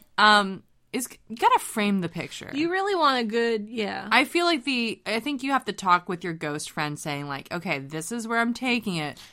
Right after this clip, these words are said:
Speaker 2: Present
Speaker 1: Yeah.
Speaker 2: yourself within that frame. Or you're gonna get some bad pics.
Speaker 1: Just deets. You gotta give deets
Speaker 2: Yeah,
Speaker 1: is
Speaker 2: yeah,
Speaker 1: the
Speaker 2: yeah,
Speaker 1: thing.
Speaker 2: yeah, yeah.
Speaker 1: Uh, six, leave the location.
Speaker 2: <laughs>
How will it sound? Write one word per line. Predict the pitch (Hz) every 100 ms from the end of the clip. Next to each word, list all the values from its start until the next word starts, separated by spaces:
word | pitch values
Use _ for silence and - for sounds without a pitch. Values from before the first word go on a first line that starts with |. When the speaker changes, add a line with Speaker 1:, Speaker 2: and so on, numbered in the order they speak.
| -
Speaker 2:
Present | - 240 208
Speaker 1:
Yeah. | 180
Speaker 2:
yourself | 175 196 165 160
within | 175 160 - 165 147
that | 143 92 85
frame. | - 82 - - 165 _ _ _ _ -
Or | 185
you're |
gonna | 202 277
get | 247
some | - 165
bad | 135 139
pics. | - -
Speaker 1:
Just | 539 -
deets. | 349 330 - -
You | 254
gotta | 262 269
give | 226 202
deets | 185 175
Speaker 2:
Yeah, | 156 139
Speaker 1:
is |
Speaker 2:
yeah, | 143 185
Speaker 1:
the |
Speaker 2:
yeah, | 151
Speaker 1:
thing. | 165 156 170
Speaker 2:
yeah, | - - - -
yeah. | 277 277 269 262
Speaker 1:
Uh, | 269
six, | - 349 208
leave | 247 285 320
the | -
location. | 320 294 285 285 285 240 185 - - - _ _ _ _ _ _
Speaker 2:
<laughs> | _